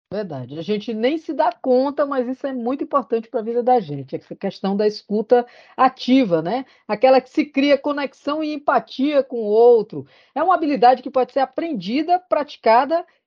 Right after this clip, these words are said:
e aperfeiçoada. Em um trecho do livro O Palhaço e o Psicanalista, os autores Cláudio Tebas e Christian Dunker, que é o nosso convidado, que está aqui conosco, afirmam que escutar o outro é escutar o que realmente ele diz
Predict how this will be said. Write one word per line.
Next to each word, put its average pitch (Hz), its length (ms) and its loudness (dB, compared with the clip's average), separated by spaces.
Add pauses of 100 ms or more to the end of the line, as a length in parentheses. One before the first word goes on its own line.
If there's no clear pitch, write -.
(120)
e 277 140 0
aperfeiçoada. 262 920 -2 (720)
Em 392 160 -4
um 403 80 -4
trecho 277 400 2
do 233 140 -6
livro 226 460 -6
O 349 100 0
Palhaço 277 640 0
e - 20 -10
o 220 40 -14
Psicanalista, 202 1000 -8
os 220 160 -4
autores 240 480 0 (160)
Cláudio 302 480 -2
Tebas 208 560 -4
e 190 60 -8
Christian 220 420 -10
Dunker, 247 480 -2
que - 80 -8
é 170 60 0
o 151 40 -6
nosso 165 220 -6
convidado, 220 600 2
que 196 40 -12
está 180 200 -4
aqui 185 160 -8
conosco, 247 500 2
afirmam 277 500 -2
que 277 320 -8
escutar 330 640 -2
o 311 60 -2
outro 330 640 2
é 254 140 4
escutar 277 480 -8
o 269 60 -6
que 269 180 -8
realmente 277 800 -4
ele 285 320 2
diz 233 440 -2